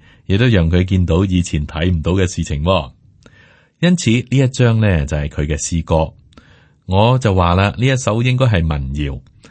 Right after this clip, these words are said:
係一首歡樂嘅詩歌。呢一首就係用絲弦嘅樂器嚟演奏嘅，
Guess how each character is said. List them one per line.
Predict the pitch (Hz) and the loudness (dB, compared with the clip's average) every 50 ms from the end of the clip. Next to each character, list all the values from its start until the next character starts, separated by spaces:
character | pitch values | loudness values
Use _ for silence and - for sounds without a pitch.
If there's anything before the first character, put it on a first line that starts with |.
| - _ _ - | -20 _ _ -4
係 | - 80 92 | -2 0 0
一 | |
首 | 92 - - 76 85 90 | 0 0 0 0 0 -2
歡 | - - 110 107 98 | -2 0 0 0 0
樂 | 85 69 - | 0 -2 -4
嘅 | - 78 | -6 -8
詩 | - - 120 113 | -6 -4 -4 -2
歌。 | 110 - 120 120 113 - - _ _ - - _ _ _ _ _ - | 0 0 0 0 0 -2 -6 _ _ -20 -20 _ _ _ _ _ -6
呢 | - 101 98 | -2 0 0
一 | |
首 | 92 - - 73 69 78 87 87 - - | 0 -2 -4 -4 -2 -2 -2 -2 -4 -6
就 | - 87 | -2 -2
係 | 85 82 | 0 2
用 | 85 85 85 85 85 | 2 2 2 0 -2
絲 | - - - 165 156 | -2 -2 0 0 2
弦 | 143 110 76 73 | 2 0 0 0
嘅 | 85 98 101 | 0 0 0
樂 | 101 101 92 - - | 0 -2 -4 -4 -2
器 | - 104 101 92 | 0 0 0 0
嚟 | 73 64 65 | -2 -4 -6
演 | 71 76 85 92 | -4 -4 -2 0
奏 | - 87 80 78 | 0 0 -2 -2
嘅， | 71 78 80 92 101 87 67 | -2 0 0 2 2 0 -2